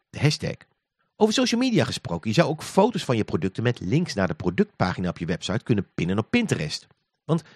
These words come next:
als ik daar bijvoorbeeld zoek op lintzaag, vind ik maar een stuk of zestien pins. Daar liggen dus kansen. Kansen die overigens wel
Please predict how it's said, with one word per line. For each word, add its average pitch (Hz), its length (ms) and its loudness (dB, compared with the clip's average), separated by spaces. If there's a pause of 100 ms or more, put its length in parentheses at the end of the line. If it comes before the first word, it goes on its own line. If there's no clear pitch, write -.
(160)
als 170 120 0
ik 180 80 0
daar 247 140 2
bijvoorbeeld 185 280 0
zoek 165 120 0
op - 100 -6
lintzaag, 117 600 2 (200)
vind 196 140 2
ik 185 60 -6
maar 185 100 4
een 151 60 2
stuk - 180 -4
of 247 80 -6
zestien 226 520 0
pins. - 280 0
Daar 175 120 0
liggen 185 180 0
dus 92 140 -4
kansen. 185 440 -2 (380)
Kansen 156 340 4
die 127 120 2
overigens 131 380 0
wel 180 240 0